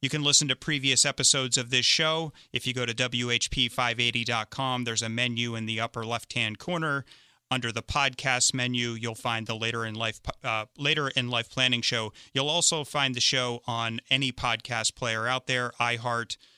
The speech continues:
Google Podcasts, Apple Podcasts, Spotify, and the rest. But today, we are going to go deep into one part of this planning, one part of building your shield, which is not just protecting against predictable threats, but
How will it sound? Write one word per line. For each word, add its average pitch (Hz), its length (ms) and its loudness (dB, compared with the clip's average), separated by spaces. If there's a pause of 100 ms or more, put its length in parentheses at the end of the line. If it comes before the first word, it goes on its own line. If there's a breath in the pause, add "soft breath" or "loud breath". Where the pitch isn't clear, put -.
(140 soft breath)
Google 123 260 -4
Podcasts, 113 720 0
Apple 120 240 -2
Podcasts, 110 800 0 (200)
Spotify, 117 640 0
and 107 140 -2
the 107 80 -6
rest. 113 460 0 (340 soft breath)
But 147 140 2
today, 170 560 4
we 151 240 0
are 147 100 0
going 147 320 0
to 147 140 -2
go 131 420 0 (160)
deep 165 440 2
into 139 400 0
one 151 380 -2
part 160 440 0 (160)
of 127 160 -4
this 131 180 2
planning, 117 640 0
one 165 220 -2
part 175 420 0
of 135 320 0 (300 loud breath)
building 180 360 2
your 147 160 0
shield, 170 460 4
which 147 220 0
is 147 120 2
not 180 200 2
just - 260 2
protecting 139 540 -2
against 123 340 0
predictable 123 480 -4
threats, 120 400 0
but 135 260 0